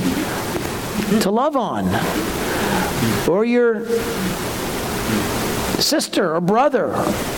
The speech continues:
relative, mother, father, whoever it is that you already have a relationship with, that's who God's called you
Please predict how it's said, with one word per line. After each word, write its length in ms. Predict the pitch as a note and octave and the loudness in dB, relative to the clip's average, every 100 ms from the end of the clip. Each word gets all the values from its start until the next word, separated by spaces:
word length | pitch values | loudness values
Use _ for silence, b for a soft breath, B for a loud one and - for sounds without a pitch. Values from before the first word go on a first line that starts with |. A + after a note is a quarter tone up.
| - - F#3+ | -4 -2 2
relative, 840 | E3+ C#4 D4+ - G3+ A#2+ G#2 - E3 | 2 4 2 2 0 0 -2 2 4
mother, 360 | C4+ D4+ G3 | 6 4 2
father, 320 | - A#3+ C4 - B B | 2 0 0 -2 B B
whoever 420 | - B3+ D4 C#4+ | 4 4 4 4
it 60 | D4 | 4
is 180 | D4+ G3+ | 6 4
that 160 | A3+ | 4
you 220 | B3+ C#4+ - | 6 6 4
already 720 | D4 - A#3+ D4 D4 C#4+ B3 | 0 2 2 2 2 2 2
have 220 | A3+ A#3+ | 2 2
a 80 | A#3 | 4
relationship 840 | A3 A3 B3 A3 A#3 F#3 G3 F3+ | 4 6 4 6 4 6 4 4
with, 180 | D#3 D3+ | 4 4
that's 300 | F#3+ B3+ - | 2 2 2
who 100 | D4 | 4
God's 320 | B3 A#3 - | 4 2 0
called 440 | - - - B3 | 0 0 2 2
you 280 | D#3+ G3 A#3+ | 4 6 4